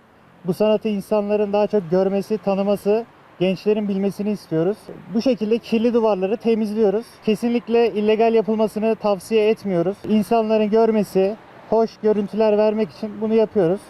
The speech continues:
Kütahya'da, e, Kütahya Belediyesi ile bir iş yaptık.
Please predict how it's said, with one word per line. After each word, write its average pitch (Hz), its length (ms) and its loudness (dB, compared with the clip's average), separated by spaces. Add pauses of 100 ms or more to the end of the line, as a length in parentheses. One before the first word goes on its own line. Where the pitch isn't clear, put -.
(180)
Kütahya'da, 233 760 2
e, 185 280 2
Kütahya 220 460 2
Belediyesi 220 540 0
ile 220 300 0 (100)
bir 226 140 4
iş - 140 -2
yaptık. 208 380 0